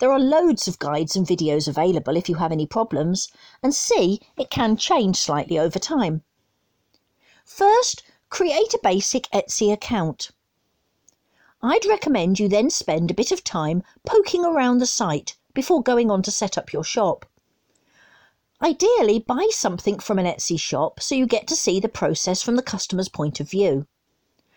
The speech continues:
I'd go so far as to say this is something you must do. How else can you understand what your own customers will experience? Think about how you decided on what to buy,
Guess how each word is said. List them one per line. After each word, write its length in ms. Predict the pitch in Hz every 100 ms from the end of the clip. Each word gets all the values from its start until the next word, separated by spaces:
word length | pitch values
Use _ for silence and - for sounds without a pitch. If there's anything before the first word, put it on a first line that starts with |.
| _ -
I'd 160 | 508
go 120 | 339 392
so 220 | - 359
far 400 | - 302 170 180
as 140 | 240
to 100 | -
say 260 | - 220 208
this 200 | 240 -
is 100 | -
something 340 | 247 214 226 233
you 80 | 247
must 340 | 254 277 -
do. 240 | 156 139 - _ _ _ _ _ _ _ _
How 200 | - 466
else 240 | 254 277
can 160 | - 302
you 100 | 285
understand 580 | 277 294 - 175 185 190
what 160 | 226
your 100 | 311 -
own 240 | 330 440
customers 520 | - 226 - 170 160
will 80 | 165
experience? 840 | 160 - - 156 131 147 - - - _ _ _ _ _ _ _ _ _ _ _ _ -
Think 300 | - 508 523
about 360 | 349 175 196 -
how 280 | - 254 294
you 180 | 359 392
decided 600 | 403 - 185 175 185 208
on 160 | 202
what 200 | 175 -
to 80 | -
buy, 440 | 208 262 185 147